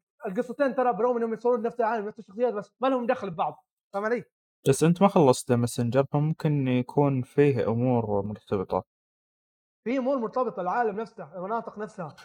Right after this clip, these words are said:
Speaker 2: أدري، بس
Speaker 1: تروح
Speaker 2: أقصد
Speaker 1: على
Speaker 2: إنه
Speaker 1: منطقة
Speaker 2: راح
Speaker 1: تبطل.
Speaker 2: تقدر تحدد الأجوبة ذي من خلال تكملتك للعبة، هذا قصدي.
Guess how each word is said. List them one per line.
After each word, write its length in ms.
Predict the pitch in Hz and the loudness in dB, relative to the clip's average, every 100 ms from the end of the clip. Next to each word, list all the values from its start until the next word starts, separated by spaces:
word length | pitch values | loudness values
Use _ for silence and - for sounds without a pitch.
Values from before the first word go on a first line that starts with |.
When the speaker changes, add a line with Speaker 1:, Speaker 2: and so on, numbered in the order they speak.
| _ | _
Speaker 2:
أدري، 220 | 123 127 117 | 0 2 0
بس 120 | 117 | 2
Speaker 1:
تروح 140 | 131 | 2
Speaker 2:
أقصد 160 | - 135 | 4 4
Speaker 1:
على 100 | 127 | 4
Speaker 2:
إنه 200 | 131 - | 4 2
Speaker 1:
منطقة 180 | 120 - | 0 2
Speaker 2:
راح 120 | 135 | 2
Speaker 1:
تبطل. 200 | 240 160 | 4 2
Speaker 2:
تقدر 200 | 151 131 | 4 2
تحدد 640 | - - 131 117 113 - | 2 4 4 4 -2 -2
الأجوبة 640 | - 104 98 117 117 104 107 | -6 0 2 4 2 0 2
ذي 440 | 117 131 143 - | 4 4 2 -2
من 140 | 113 120 | -6 -4
خلال 380 | - 131 117 - | 0 2 2 -2
تكملتك 600 | 117 - 131 127 - - | -8 -4 -4 -4 -8 -6
للعبة، 500 | 104 101 98 95 104 | -4 -2 -2 -2 -4
هذا 80 | 104 | -4
قصدي. 420 | - 104 - | -6 -8 -14